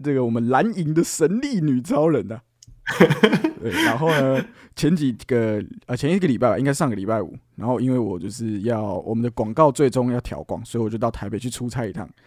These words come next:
Speaker 1: 然后因为我记得在前一阵子，我就传了一个影片，是这个抖音的一个短影片儿，到，中国那边叫短视频，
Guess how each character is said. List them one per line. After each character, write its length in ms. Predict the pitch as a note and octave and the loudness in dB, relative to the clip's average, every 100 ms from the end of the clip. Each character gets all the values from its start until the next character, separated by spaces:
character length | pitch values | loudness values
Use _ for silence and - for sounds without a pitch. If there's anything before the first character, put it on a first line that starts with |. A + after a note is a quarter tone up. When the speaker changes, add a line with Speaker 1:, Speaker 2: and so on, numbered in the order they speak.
| - _ | -20 _
Speaker 1:
然 100 | B2+ | 0
后 60 | E3+ | 4
因 80 | |
为 100 | G#3 | 4
我 160 | F3+ C3 | 4 2
记 100 | F3 | 4
得 80 | E3+ | 4
在 240 | - A#3 | 2 -2
前 240 | - D3 C3 | 0 0 2
一 60 | |
阵 160 | D3 C3+ | 2 2
子， 140 | A2 | 0
我 100 | G#2+ | -2
就 80 | C3+ | -2
传 260 | - A#2+ A#2 | -2 -2 -2
了 80 | |
一 40 | A#2+ | 0
个 100 | B2+ | -2
影 180 | A2+ G2+ | -4 -6
片， 200 | - D3 A#2+ - _ | -2 -2 -2 -12 _
是 180 | - C3+ | -6 -4
这 120 | B2 | -2
个 100 | B2 _ | -6 _
抖 240 | D3 G2 C3 | 2 2 2
音 120 | G#3+ - | 2 4
的 80 | |
一 20 | D3 | 2
个 80 | B2+ _ - | 0 _ 0
短 220 | C#3 D#3 D4+ | 4 4 4
影 160 | G#3+ G2 | 0 -2
片 240 | - A4+ | -2 0
儿， 160 | C#3 - - _ _ - - | 0 -2 -12 _ _ -20 -4
到， 160 | D3 B2 C#3 | -2 0 0
中 200 | E3+ F3+ | 2 4
国 140 | D3+ | 6
那 80 | D3+ | 6
边 100 | D3+ | 6
叫 80 | D#3 | 2
短 260 | - A#2 G2+ | 2 0 -2
视 240 | - C#3 | -2 -4
频， 160 | - | -4